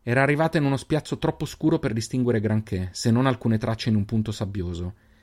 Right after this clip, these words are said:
La sensazione di un pericolo scampato si era tramutata in certezza il mattino seguente,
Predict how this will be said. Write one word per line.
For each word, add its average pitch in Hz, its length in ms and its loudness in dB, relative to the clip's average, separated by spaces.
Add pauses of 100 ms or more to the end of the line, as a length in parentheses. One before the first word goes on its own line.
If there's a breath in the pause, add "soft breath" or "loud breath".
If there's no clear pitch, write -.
(400 soft breath)
La 120 100 0
sensazione 147 560 2
di 113 60 6
un 117 100 2
pericolo 135 340 2
scampato 127 520 -2
si - 120 -4
era 113 140 0
tramutata 117 480 -2
in 117 80 0
certezza 120 500 -4
il 113 60 2
mattino 110 320 0
seguente, 95 640 -4